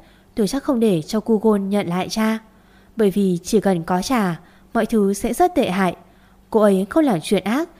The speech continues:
nhưng sự có mặt của cô ấy khiến mọi chuyện trở nên rất khó khăn. Lúc rời đi, tôi cũng chỉ nghĩ sau khi sinh con xong, tôi sẽ bổng con về nhận cha. Nhưng đúng là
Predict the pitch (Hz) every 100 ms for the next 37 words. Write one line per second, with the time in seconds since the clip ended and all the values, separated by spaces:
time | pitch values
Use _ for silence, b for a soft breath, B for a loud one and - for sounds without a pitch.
0 | b b - 208 240 - 185 220 254 -
1 | - 185 269 269 208 190 277 _ - 190
2 | 254 196 226 196 - - 220 151 190 196
3 | 185 254 269 226 185 175 220 214 220 -
4 | _ _ _ _ _ _ _ _ - b
5 | b b b b 240 294 - 190 147 190
6 | 214 214 b b - 220 220 240 208 170
7 | 214 285 - 226 220 208 - 208 202 214
8 | 202 226 220 214 b b - 233 214 196
9 | 247 240 160 202 202 196 214 180 151 185
10 | 180 208 214 208 b b b b b 202
11 | 196 190 190 180 262 226 175